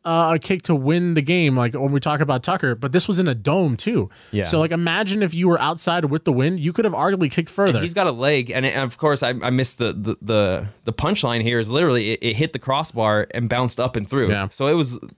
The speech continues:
Speaker 2: about
Speaker 1: Man.
Speaker 2: as close to not getting there as you
Speaker 1: Talk
Speaker 2: could.
Speaker 1: about depressing, seeing those, uh, those Lions fans throw their hands up like, "We won!"
Speaker 2: Yeah, there's some
Speaker 1: And then
Speaker 2: good
Speaker 1: the kick goes in.
Speaker 2: There's some good, uh, fan reaction videos from in the stands <laughs> with just
Speaker 1: <laughs>
Speaker 2: reaction to misery.
Speaker 1: Although you could argue that the, the Lions did kinda get robbed,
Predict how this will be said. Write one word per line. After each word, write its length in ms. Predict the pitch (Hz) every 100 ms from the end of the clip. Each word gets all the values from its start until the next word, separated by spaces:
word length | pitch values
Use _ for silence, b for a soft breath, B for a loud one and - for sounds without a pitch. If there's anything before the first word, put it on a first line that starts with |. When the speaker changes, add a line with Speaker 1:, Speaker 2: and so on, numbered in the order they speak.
| -
Speaker 2:
about 280 | 131 143 151
Speaker 1:
Man. 20 |
Speaker 2:
as 80 | 120
close 380 | 92 156 165 165
to 120 | 165
not 460 | 139 135 139 117 104
getting 260 | 127 139 120
there 140 | 104
as 120 | 107
you 40 | 104
Speaker 1:
Talk 220 | 117 131
Speaker 2:
could. 140 | 104 98
Speaker 1:
about 340 | 127 117 123 120
depressing, 500 | 113 120 117 120 98
seeing 280 | - 131
those, 260 | 127 120 -
uh, 220 | 170 120
those 180 | 107 117
Lions 300 | 113 113 123
fans 320 | 139 135 139
throw 160 | - 123
their 80 | 127
hands 260 | 123 131
up 100 | 143 127
like, 80 |
"We 80 | 143
won!" 420 | 180 277 349 208 107
Speaker 2:
Yeah, 180 | 104 113
there's 140 | 135
some 140 | 165
Speaker 1:
And 80 | 139
then 100 | 139
Speaker 2:
good 100 | 135
Speaker 1:
the 80 | 113
kick 160 | 151 151
goes 240 | 139 127
in. 200 | 135 147
Speaker 2:
There's 160 | 170 127
some 180 | 156 127
good, 240 | 139 131
uh, 300 | 113 107 98
fan 360 | 101 - 120 120
reaction 380 | 113 104 113 117
videos 320 | 117 120 120
from 160 | - 107
in 220 | 110 117
the 60 | 107
stands 600 | - 110 107 110 117 -
<laughs> 80 | -
with 200 | 104 127
just 280 | 127 117 -
Speaker 1:
<laughs> 40 |
Speaker 2:
reaction 640 | - 117 110 147 139 139 123
to 140 | 127
misery. 540 | 117 113 101 98 95 95
Speaker 1:
Although 140 | 202 262
you 140 | 226
could 120 | 247 262
argue 260 | 269 233
that 180 | 220 202
the, 260 | 208 202 180
the 140 | 170
Lions 400 | 175 202 208 170
did 300 | 147 185 180
kinda 260 | 175 175 180
get 140 | 156
robbed, 520 | 127 127 143 165 165